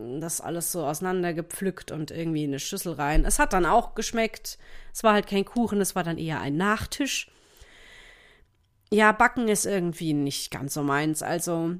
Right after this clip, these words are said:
ich muss mich da sehr strikt an Rezepte halten, merke ich, weil wenn ich anfange zu improvisieren, dann, ähm, passiert sowas. Ich kann nur kochen. Also kochen kann ich auch mit irgendwelchen Zutaten, die ich einfach da hab.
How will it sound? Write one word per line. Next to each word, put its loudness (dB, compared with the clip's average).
ich -6
muss -2
mich 0
da 0
sehr 0
strikt -6
an -2
Rezepte -2
halten, 0
merke -2
ich, -8
weil -2
wenn 0
ich -6
anfange -4
zu -6
improvisieren, -2
dann, -2
ähm, -2
passiert -4
sowas. -4
Ich -8
kann 0
nur 2
kochen. -4
Also 0
kochen 0
kann 0
ich 0
auch 0
mit 2
irgendwelchen 2
Zutaten, -2
die -4
ich -4
einfach -4
da 2
hab. -6